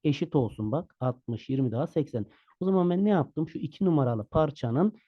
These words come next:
momentumunu buldum. Yirmiymiş. E, o zaman hemen P iki eşittir M iki çarpı V iki yazdığım zaman P ikiyi yirmi buldum. M iki kaçtı? İki kilogramdı. Çarpı V iki.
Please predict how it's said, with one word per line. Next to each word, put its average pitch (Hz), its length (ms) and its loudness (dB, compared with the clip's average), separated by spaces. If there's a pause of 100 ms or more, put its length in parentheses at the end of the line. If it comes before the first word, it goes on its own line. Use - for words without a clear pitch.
(140)
momentumunu 156 760 2
buldum. 131 380 0
Yirmiymiş. 143 680 0 (240)
E, 131 100 -8
o 185 100 -4
zaman 170 320 0
hemen 160 500 0
P 156 240 2
iki 156 460 -4
eşittir 139 800 -2 (120)
M 135 320 0 (180)
iki 131 320 -10
çarpı 135 720 -2
V 127 300 -2
iki 123 260 -6
yazdığım 120 500 0
zaman 104 300 -4
P 147 200 2
ikiyi 139 360 0
yirmi 139 340 4
buldum. 104 520 -4 (480)
M 143 180 2
iki 147 180 -6
kaçtı? 139 400 -4
İki 135 240 -6
kilogramdı. 98 720 -4
Çarpı 139 640 -4
V 113 420 -2
iki. - 360 -6